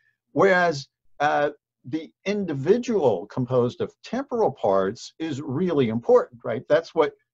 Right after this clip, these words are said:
you or I are. We are individuals composed of temporal parts, so according to Lewis's metaphysics.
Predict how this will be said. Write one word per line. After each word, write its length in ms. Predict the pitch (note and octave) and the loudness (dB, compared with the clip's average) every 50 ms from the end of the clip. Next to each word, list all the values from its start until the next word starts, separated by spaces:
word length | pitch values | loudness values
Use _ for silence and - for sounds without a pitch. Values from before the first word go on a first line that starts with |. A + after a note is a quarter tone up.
| _ _ | _ _
you 240 | - B2 D3 D#3 D#3+ | 0 2 2 4 6
or 320 | D3+ C3 C3+ D3 - - - | 6 6 6 6 4 2 2
I 480 | B2+ C3 B2+ C3 B2+ B2 B2 B2+ B2+ - _ _ _ _ _ - - - - _ _ _ - | 2 2 4 4 4 2 0 -2 -4 -6 _ _ _ _ _ -20 -20 -20 -20 _ _ _ -2
are. 440 | D#3+ F#3+ A3+ A#3 E3+ G#2+ - - - | 2 4 4 4 4 4 0 -4 -12
We 300 | B2 G#2+ A#2+ D3 C#3 C3 C#3+ | -10 -4 -2 0 2 4 4
are 300 | D3 E3+ F#3+ F#3+ E3 C#3 | 6 6 6 6 4 2
individuals 840 | C#3+ D3 B2+ C3 A#2 A#2 G#2 A2+ G#2 F#2+ - A#2 A#2+ C#3 C#3+ - | 0 0 -2 -2 -2 -2 -4 -4 -4 -4 -4 -6 -6 -6 -8 -12
composed 600 | - - E3 C#3 - G#2 F2 F2+ G2 G#2+ G#2 - | -14 -14 -14 -8 -6 -4 -4 -4 -6 -8 -8 -6
of 340 | - F#2+ F2 F#2 G2 G2+ - _ _ _ - | -4 -4 -4 -4 -6 -8 -12 _ _ _ -16
temporal 480 | - - F#2+ - - - F2+ F2+ - _ - | -14 -12 -12 -12 -14 -16 -16 -16 -16 _ -10
parts, 480 | - A3+ A#3+ G#3+ C#3+ - - _ - | -4 0 2 2 2 0 -2 _ -12
so 220 | - - C3+ A2+ - _ _ _ _ - | -4 -4 -4 -4 -4 _ _ _ _ -14
according 420 | C3 - - B2+ A#2 G2 G2+ G2 - | -14 -10 -6 -6 -4 -4 -4 -6 -8
to 100 | A2+ G#2 | -8 -8
Lewis's 580 | F#2 G2+ F#2+ F2+ F#2 F#2 - - F#2 E2 - _ _ _ _ _ _ _ _ | -6 -6 -6 -6 -8 -12 -14 -18 -18 -18 -20 _ _ _ _ _ _ _ _
metaphysics. 920 | - A2 A2 F#2+ F#2 - - - F#3 A3 G#3+ D#3 C3 - _ _ - - | -8 -4 -4 -4 -4 -6 -4 0 2 2 2 0 -2 -10 _ _ -20 -20